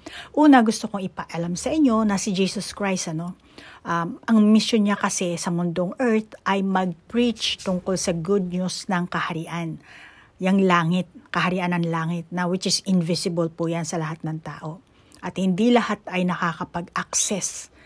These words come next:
sa Kingdom of Heaven. Kahit sabihin mo na isa ka pang pastor, or pare, or dahil graduate ka sa isang university at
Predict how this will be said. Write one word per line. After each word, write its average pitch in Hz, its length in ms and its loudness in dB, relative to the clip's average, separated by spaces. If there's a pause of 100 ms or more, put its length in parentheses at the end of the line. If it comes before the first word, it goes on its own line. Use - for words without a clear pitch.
(460)
sa 185 480 -2 (240)
Kingdom 180 480 2
of 240 160 -10
Heaven. 147 560 -12 (480)
Kahit 185 400 0
sabihin 175 400 0
mo 170 80 -2
na 175 160 -4
isa - 160 -6
ka - 80 -8
pang 165 240 -4
pastor, - 560 -2 (480)
or 180 240 0
pare, 170 560 -2 (160)
or 175 160 -2
dahil 175 560 -2
graduate 214 640 4
ka 185 80 -2
sa 185 160 -4
isang 165 240 -4
university 175 880 -2
at 170 160 -8